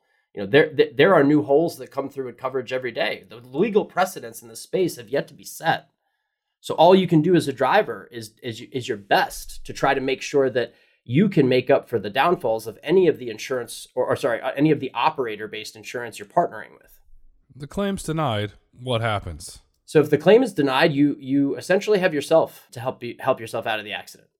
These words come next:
Speaker 1: So if you, if your claim is denied, the insurance company no longer has any right to defend you or any duty to defend you. Sorry. So in that situation, you know, I've heard a lot of horror stories from drivers about situations where they, they were sent to the hospital. They were out of work for months on end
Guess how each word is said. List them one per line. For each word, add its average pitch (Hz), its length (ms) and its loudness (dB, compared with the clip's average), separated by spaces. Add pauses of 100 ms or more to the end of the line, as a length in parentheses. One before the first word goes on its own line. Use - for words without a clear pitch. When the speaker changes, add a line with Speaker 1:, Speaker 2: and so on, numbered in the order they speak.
(200)
Speaker 1:
So - 160 -4
if 110 100 -4
you, 147 140 6
if 127 120 -2
your 185 140 6
claim 190 240 4
is 151 80 2
denied, 135 420 2
the 117 140 -4
insurance 160 380 -2
company 131 260 -6
no 123 140 -2
longer 120 240 -6
has 113 200 -16
any 139 180 -4
right 117 220 -10
to 117 80 -14
defend 101 360 -12
you 80 160 -20
or 120 160 -10
any 131 180 0
duty 113 320 -10
to 98 140 -18
defend 92 280 -16
you. 80 180 -20
Sorry. 87 280 -8 (220)
So 101 320 -4 (320)
in - 120 -4
that 147 200 2
situation, 147 680 2 (320)
you 123 120 -2
know, 123 260 2
I've 127 180 0
heard 139 140 2
a 143 40 4
lot 139 200 4
of 185 80 -2
horror 170 220 4
stories 104 360 -4
from 117 140 -16
drivers 120 420 -6
about 104 280 -12
situations 113 520 -12
where 113 120 -4
they, 123 180 -2
they 117 160 -6
were 135 140 -2
sent 147 200 -6
to 156 60 -10
the 131 80 -8
hospital. 123 460 -8
They 107 120 -6
were 170 200 0
out 135 160 -2
of 120 100 -14
work 139 240 -4
for 113 140 -16
months 117 420 -8
on 120 160 -6
end - 480 -6